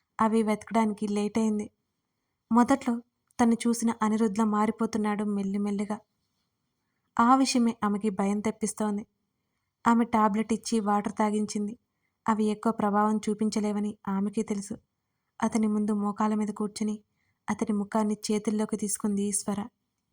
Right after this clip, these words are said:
"అన్ను, అన్ను,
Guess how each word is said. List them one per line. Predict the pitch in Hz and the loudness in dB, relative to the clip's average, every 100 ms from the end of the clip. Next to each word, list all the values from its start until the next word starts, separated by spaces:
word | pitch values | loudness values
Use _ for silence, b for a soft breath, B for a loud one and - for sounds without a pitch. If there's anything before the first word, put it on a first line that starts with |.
| _ _ _ _ _ _ _ _ - _ _ _ _ _ _ _ _ _ 196 | _ _ _ _ _ _ _ _ -20 _ _ _ _ _ _ _ _ _ 2
"అన్ను, | 208 214 214 - _ _ _ _ - | 4 4 2 -2 _ _ _ _ 4
అన్ను, | 247 254 262 | 6 6 4